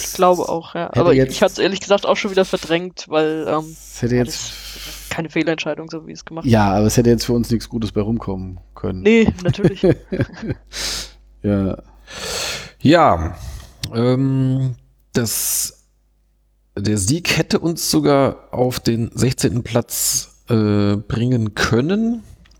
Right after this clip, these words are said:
Speaker 3: hätte Nürnberg nicht gleichzeitig auch gewonnen. Aber immerhin haben die gegen Dresden gewonnen, die Tabellenletzter sind. Und dadurch haben wir jetzt immerhin mal schon mal vier Punkte Vorsprung auf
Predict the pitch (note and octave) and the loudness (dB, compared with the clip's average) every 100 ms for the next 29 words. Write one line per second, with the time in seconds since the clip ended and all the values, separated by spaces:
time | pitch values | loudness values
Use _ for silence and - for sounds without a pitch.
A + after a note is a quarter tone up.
0 | _ - - _ _ _ - C3+ D3 A#2+ | _ -14 -14 _ _ _ -4 0 0 2
1 | D3+ F#3+ B2 G#2 G#2+ G#2 - - - B2 | 4 4 2 0 -2 -4 -6 -2 0 0
2 | - F2+ G#2+ - - - _ _ _ _ | 0 -2 -2 -6 -8 -14 _ _ _ _
3 | - - _ - G2+ - F2+ F#2+ C3+ D#3+ | -20 -20 _ -2 -2 0 0 0 -2 -6
4 | - - - G#2 A2+ A#2+ A2+ A2+ G#2+ G#2 | -12 -8 0 2 4 4 2 0 -2 -2
5 | A2 G2+ - G#2+ G#2 - C3 C#3 D#3+ F#3 | -2 -2 2 2 2 0 2 2 0 0
6 | C3+ C3 C#3+ D3+ C#3+ C#3 - A2+ A2+ G#2+ | 0 2 4 2 0 -2 -2 0 2 2
7 | - - G#2 A2 C3 A2+ G2+ A2 A#2 A#2 | 0 0 0 0 2 2 2 0 0 0
8 | A#2 - A#2 A2 G#2 G#2 G#2+ - A#2 A2 | 0 2 2 2 2 0 0 0 0 -2
9 | - - A2 - G2 - | -8 -6 -6 -4 -6 -6